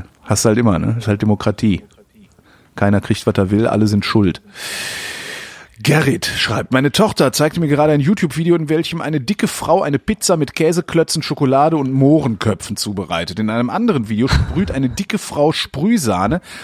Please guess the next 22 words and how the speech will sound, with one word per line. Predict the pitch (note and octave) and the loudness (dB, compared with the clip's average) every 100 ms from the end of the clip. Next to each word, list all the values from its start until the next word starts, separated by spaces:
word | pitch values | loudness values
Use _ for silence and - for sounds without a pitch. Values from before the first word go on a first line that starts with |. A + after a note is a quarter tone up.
| - | -2
nee, | C3+ | 0
mit | A#2+ G3+ | 2 2
Sprühsahne | - - D#3+ G#3 F3 D#3+ | 0 -2 0 4 4 2
Schimpfwörter | - A3 A3+ - D#3 D3+ | 0 0 0 2 2 2
an | C#3+ A#2 | 0 2
Hauswände. | C3 C3 - E2+ D#2+ - - - - | 2 0 -4 -4 -4 -8 -16 -18 -8
Das | G2+ | -2
Ganze | C3+ D#3+ | 0 2
läuft | C#3+ A2+ - | 2 2 2
wohl | B2 | 0
auf | A#2 | 0
R | E2+ | -6
T | - - | -4 -4
L. | D2+ B1 - _ _ _ - - | -4 -10 -18 _ _ _ -18 -8
Meine | F2+ F2+ C#3 | -2 0 0
Fragen. | - D#2 A#1 - _ | 0 -2 -2 -14 _
Wie | - E3+ | -4 -2
kann | - F#3 | 0 0
es | D#3+ | 2
sein, | C3+ C3+ | 2 2
dass, | A2+ D2+ - | 0 -2 -4
erstens, | - A2 - D2 - | -2 0 0 -6 -14